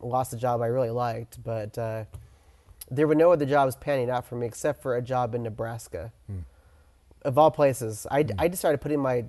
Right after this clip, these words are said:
Speaker 1: job application in everywhere in the U S, right? It's like, I need, I need to supply y-, uh, the money through the, the funds for the family, right? So they
Speaker 2: Hmm.
Speaker 1: don't have to get on the, go on the streets. And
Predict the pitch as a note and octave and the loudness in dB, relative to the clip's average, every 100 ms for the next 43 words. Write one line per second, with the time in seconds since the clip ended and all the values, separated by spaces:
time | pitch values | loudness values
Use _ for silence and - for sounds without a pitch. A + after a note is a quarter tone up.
0 | - - A#2 C3 B2+ A#2+ - B2 - - | -10 -12 -2 0 0 -2 -6 -8 -8 -8
1 | A#2+ A2+ - _ _ _ - D3+ D3+ B2 | -6 -8 -12 _ _ _ -4 0 2 2
2 | A#2 A#2 B2 A#2+ A2+ A2 - B2 A#2 B2 | 0 -2 -2 -2 -4 -10 -8 -4 -2 -2
3 | - _ _ _ _ - C3+ C#3 C#3 C#3+ | -6 _ _ _ _ -10 -4 -2 0 2
4 | C#3 C#3+ C#3+ - A2+ C3 B2 A#2 - _ | 2 2 0 -4 -4 0 0 0 -4 _
5 | _ _ - - _ B2 B2 - B2 G#2 | _ _ -20 -20 _ -6 -6 -6 -8 -8
6 | - B2+ C3 C3 B2+ - _ _ _ C3+ | -8 -4 -2 -2 -4 -10 _ _ _ -6
7 | C#3+ C3 B2+ - C#3 C3 C3 A#2 C3 B2 | -2 0 0 2 2 0 -2 -4 -2 -2
8 | A#2 A2+ A2 A#2 A#2+ - - A#2 A#2+ A#2 | -2 -4 -4 -4 -4 -8 -8 -4 -4 -4
9 | A#2+ - A2 A#2+ A#2 A#2 A#2+ A#2 A#2 A2+ | -6 -6 -8 -6 -4 -6 -6 -6 -4 -6
10 | - B2+ A#2+ A#2+ A2+ - G#2 G#2 | -8 -6 -6 -6 -10 -12 -12 -12